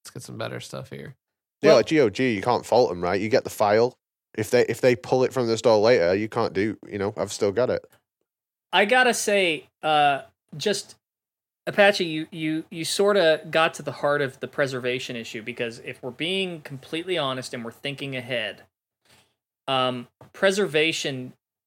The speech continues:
Speaker 3: isn't going to be feasible in the long run if we're relying on physical media.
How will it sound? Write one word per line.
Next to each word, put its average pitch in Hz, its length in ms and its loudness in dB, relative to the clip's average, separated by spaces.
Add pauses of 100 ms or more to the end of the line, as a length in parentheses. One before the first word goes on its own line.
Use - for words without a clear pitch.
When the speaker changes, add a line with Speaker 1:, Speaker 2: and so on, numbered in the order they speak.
(960)
Speaker 3:
isn't 170 500 -6
going 151 480 -2
to 135 720 -6 (600)
be 139 160 -4
feasible 135 680 -6
in 135 120 -10
the 127 100 -6
long 131 380 -4
run 117 320 -6
if 131 180 -14
we're 117 140 -8
relying 120 500 -6
on 113 160 -8
physical 117 440 -10
media. 113 460 -14